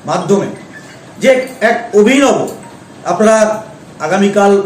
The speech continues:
দেখতে পাবেন যে এক অভিনব যে এই বসন্ত উৎসব যে আপনাদের সামনে আমরা উপহার দেব। তাই এটা আপনাদের কাছে আমাদের ইয়ে থেকে, আহ, বার্তা আপনাদের কাছে দিলাম।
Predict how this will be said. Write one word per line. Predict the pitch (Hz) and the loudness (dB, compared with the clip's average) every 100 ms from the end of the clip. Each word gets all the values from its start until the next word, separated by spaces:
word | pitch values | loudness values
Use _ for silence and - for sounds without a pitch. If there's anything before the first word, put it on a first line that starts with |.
| 151 | -4
দেখতে | 160 - | -6 -2
পাবেন | 190 185 233 | 0 2 2
যে | 233 214 | 0 0
এক | 185 196 - | -2 -4 -4
অভিনব | 175 196 247 214 170 202 - - - - | 0 2 2 2 2 -2 -4 -16 -20 -6
যে | 175 196 | 0 2
এই | 185 180 175 170 | 2 0 -2 -2
বসন্ত | 156 160 185 175 | -4 -4 -6 -6
উৎসব | 147 - 208 262 - - - - | -8 -6 -2 -2 -4 -16 -20 -6
যে | 175 | -2
আপনাদের | 160 180 175 | -2 -2 -4
সামনে | 180 160 156 180 | -4 -6 -6 -4
আমরা | 160 151 | -4 0
উপহার | 156 139 147 143 - | 0 -2 -6 -8 -8
দেব। | 117 - - - - - | -12 -16 -18 -20 -20 -10
তাই | 180 175 | -2 -2
এটা | 151 208 | 0 0
আপনাদের | 170 - 165 170 156 | 0 -2 -6 -6 -4
কাছে | 156 247 277 - - - | -4 -2 -2 -4 -16 -18
আমাদের | 147 151 160 170 - 165 160 | -8 -4 -2 -2 -6 -10 -8
ইয়ে | 151 | -6
থেকে, | 151 175 190 | -6 -4 -2
আহ, | 185 - 160 147 139 131 | -2 -6 -8 -6 -6 -6
বার্তা | 151 156 180 | -4 -4 0
আপনাদের | 160 - 143 | -2 -2 -4
কাছে | 151 139 143 | -4 -4 -6
দিলাম। | 127 110 | -8 -10